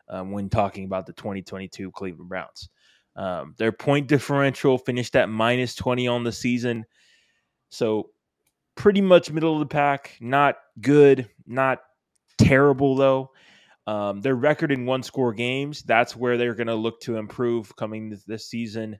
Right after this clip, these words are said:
They went two and six last year, um, with Deshaun Watson and with some of these additions we're gonna get into. That's where they're gonna look to improve. Um, and then the record in,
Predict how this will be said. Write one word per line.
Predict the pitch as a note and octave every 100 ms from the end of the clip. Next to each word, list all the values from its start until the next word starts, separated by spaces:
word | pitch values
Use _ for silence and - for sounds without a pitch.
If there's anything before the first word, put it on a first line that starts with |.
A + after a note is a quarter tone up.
| _
They | A2
went | A2 G#2+ -
two | - C#3 C3+
and | B2
six | - - B2+ - -
last | B2 A2+ - B2
year, | A#2 A2+ G#2 _ _ _ _ _
um, | G2 G2+ F#2+ G2+
with | B2 A2
Deshaun | B2+ - B2 A#2 A2+
Watson | A2 A2 A2+
and | G#2
with | A2 A2
some | A#2
of | G#2+
these | G#2+ G2+
additions | G2 G#2+ - G#2+
we're | G2+ G#2
gonna | G#2
get | G#2 G#2
into. | G#2 G2+ - G2+ G2 _ _ _ _
That's | A#2+ A#2 -
where | A#2+ A2+
they're | A2+
gonna | G#2+
look | G#2+ G#2+ -
to | G#2+
improve. | G2 F#2 G2+ G2 F#2 - _ _ _ _ _ -
Um, | F#2+ F#2 F2
and | G#2 G#2
then | G#2+
the | G#2+
record | A2+ A#2+ A2+ A2+
in, | F2+ G#2+ G2+